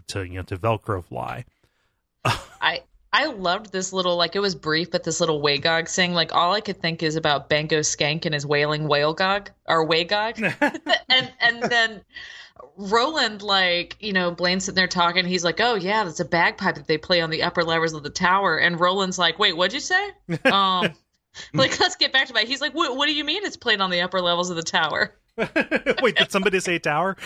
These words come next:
Speaker 1: It's like when somebody
Speaker 2: Ex-
Speaker 1: says, uh, propane around Hank Hill, like, just his ears
Speaker 2: Yeah.
Speaker 1: perk up.
Speaker 2: <laughs> Exactly.
Speaker 1: <laughs>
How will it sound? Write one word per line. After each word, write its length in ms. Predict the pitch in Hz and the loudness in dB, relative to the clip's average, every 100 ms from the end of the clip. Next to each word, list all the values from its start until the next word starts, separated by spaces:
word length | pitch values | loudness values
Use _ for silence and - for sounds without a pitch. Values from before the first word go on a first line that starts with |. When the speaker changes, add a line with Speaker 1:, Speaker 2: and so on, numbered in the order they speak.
| - | -4
Speaker 1:
It's 100 | 196 | 0
like 120 | 180 | 2
when 80 | 185 | 2
somebody 220 | 190 185 | 4 4
Speaker 2:
Ex- 80 | 175 | 4
Speaker 1:
says, 200 | 185 156 | 2 2
uh, 160 | 165 143 | 2 2
propane 400 | - 156 147 151 | 2 2 0 -2
around 240 | 131 117 104 | -2 -2 -2
Hank 240 | 127 - | -4 -2
Hill, 260 | 120 95 87 | -4 -4 -4
like, 180 | 131 117 | -2 0
just 160 | 113 117 | 0 -2
his 120 | 107 | -2
ears 100 | 110 | 0
Speaker 2:
Yeah. 60 | 110 | 0
Speaker 1:
perk 200 | 110 101 | -2 -2
up. 240 | 107 113 _ _ _ - | -2 -6 _ _ _ -8
Speaker 2:
<laughs> 200 | - - | -8 -2
Exactly. 760 | 359 330 - 349 208 - 233 233 _ 240 - 254 - _ - | -4 -4 0 0 0 0 -2 -2 _ -12 -10 -12 -12 _ -18
Speaker 1:
<laughs> 220 | - | -2